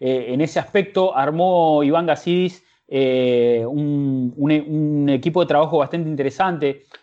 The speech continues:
Más allá de, de, de poner, por ejemplo, a alguien como Paolo Maldini, que era muy arraigado al club y demás, eh, trajo, eh, al di-, al director deportivo, que es, eh, Ricky Massara,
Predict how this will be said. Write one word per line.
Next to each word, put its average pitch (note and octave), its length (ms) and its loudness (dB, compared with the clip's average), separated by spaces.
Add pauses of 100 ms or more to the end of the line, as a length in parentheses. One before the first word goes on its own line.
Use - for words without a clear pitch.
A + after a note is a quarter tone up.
Más G#3 160 -4
allá F3+ 220 2
de, D#3 160 2
de, C#3 180 -2
de C#3 140 -2
poner, D3 280 -4
por D3+ 100 -4
ejemplo, C#3+ 400 -2
a C#3 60 4
alguien C#3+ 240 0
como C3 220 -6
Paolo C#3+ 280 0
Maldini, D#3 460 0
que C3 80 -4
era C#3 120 -2
muy C#3 160 -2
arraigado C#3+ 440 2
al C#3 100 -2
club D#3+ 400 2
y C#3+ 40 2
demás, E3 520 2 (260)
eh, C3+ 680 2
trajo, E3 560 -2 (260)
eh, B2 880 0
al C3 140 -4
di-, D3 160 -2
al C3 280 2
director C3 360 0
deportivo, E3+ 640 0
que D3 200 2
es, D3 120 -6
eh, C3+ 280 -2
Ricky D3 280 -6
Massara, D#3+ 760 0